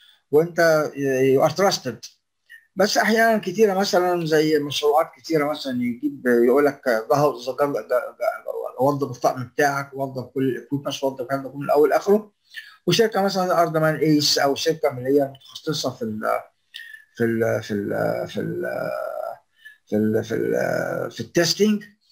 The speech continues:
هي اللي تيجي بقى ايه، آه، تراجع هذا الكلام، وهي اللي تبقى يبقى فيه، اما يبقى فيه، يبقى فيه مثلًا مهندس منها موجود، يبقى فيه غير الشكل، يبقى فيه معاك، آه، ثيرد بارتي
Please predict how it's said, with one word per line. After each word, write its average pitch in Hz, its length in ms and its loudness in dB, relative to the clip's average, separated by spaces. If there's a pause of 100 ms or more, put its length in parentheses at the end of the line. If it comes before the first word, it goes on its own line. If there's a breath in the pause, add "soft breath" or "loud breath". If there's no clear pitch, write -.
هي 202 140 6
اللي 170 160 0
تيجي 180 200 -4
بقى 165 160 4
ايه، 160 340 0 (320 soft breath)
آه، 127 220 2
تراجع 143 420 0
هذا 151 220 -6
الكلام، 139 440 -2
وهي 151 160 4
اللي 139 120 -2
تبقى 139 240 -6
يبقى 127 220 -6
فيه، 151 160 -2
اما 127 200 -2
يبقى 120 180 -10
فيه، 135 460 2 (480 soft breath)
يبقى 139 240 2
فيه 170 140 2
مثلًا 151 280 2
مهندس 135 420 -2
منها 123 220 2
موجود، 120 480 0
يبقى - 140 -4
فيه 135 140 2
غير 127 120 2
الشكل، - 600 -6
يبقى 151 240 0
فيه 165 120 0
معاك، 156 260 2 (580 soft breath)
آه، 131 100 4
ثيرد 156 320 2
بارتي 190 500 0